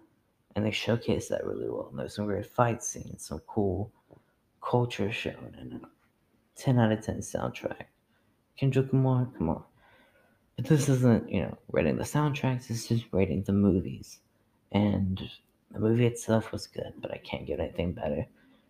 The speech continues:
They wasted Claw. They, um, you know, I, sometimes it felt kind of like a drag.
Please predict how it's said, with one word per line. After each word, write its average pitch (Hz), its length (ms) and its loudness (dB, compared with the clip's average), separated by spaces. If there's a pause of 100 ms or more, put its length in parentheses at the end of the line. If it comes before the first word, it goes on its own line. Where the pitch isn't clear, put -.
(140)
They - 120 -2
wasted - 840 2
Claw. 95 500 2 (640)
They, 78 340 0
um, 50 460 -8 (1700)
you 98 140 4
know, - 80 0
I, 55 180 -2
sometimes 98 580 0
it - 160 0
felt - 380 0
kind 87 180 0
of - 120 -10
like - 180 -12
a - 60 -16
drag. 98 500 2